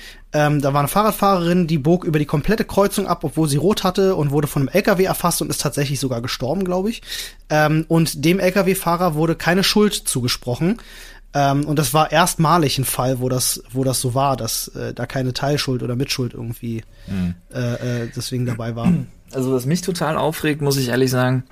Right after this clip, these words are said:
Speaker 2: ähm, sind zum Beispiel Radfahrer, die mir in Einbahnstraßen entgegenkommen.
Speaker 1: Ja, das
Speaker 2: Weil das,
Speaker 1: mag ich auch
Speaker 2: das
Speaker 1: nicht.
Speaker 2: gilt auch für die.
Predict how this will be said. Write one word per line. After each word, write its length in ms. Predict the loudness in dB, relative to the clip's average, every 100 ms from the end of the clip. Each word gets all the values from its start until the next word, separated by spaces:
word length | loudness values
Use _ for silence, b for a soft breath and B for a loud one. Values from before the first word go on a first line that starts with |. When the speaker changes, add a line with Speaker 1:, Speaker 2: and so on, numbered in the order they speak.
| -20 _ _ -20 -20 -20 _ _ _ 2
Speaker 2:
ähm, 560 | 4 6 6 6 4
sind 320 | 4 4 4
zum 220 | 2 2 2
Beispiel 380 | 2 2 0
Radfahrer, 500 | 2 0 0 0 2 2
die 100 | 2
mir 120 | 2
in 80 | 0
Einbahnstraßen 720 | 0 0 0 0 -2 0 -2
entgegenkommen. 580 | -2 0 -2 0 -2 -2 _ _ _ _ _ -4
Speaker 1:
Ja, 340 | 2 4 2 -2 -4
das 180 | 0 4
Speaker 2:
Weil 80 | 4
das, 100 | 4
Speaker 1:
mag 120 | 2
ich 120 | 0 -2
auch 100 | 0
Speaker 2:
das 140 | 0 0
Speaker 1:
nicht. 80 |
Speaker 2:
gilt 220 | 2 2 4
auch 180 | 0
für 160 | 2 -2
die. 400 | 2 2 2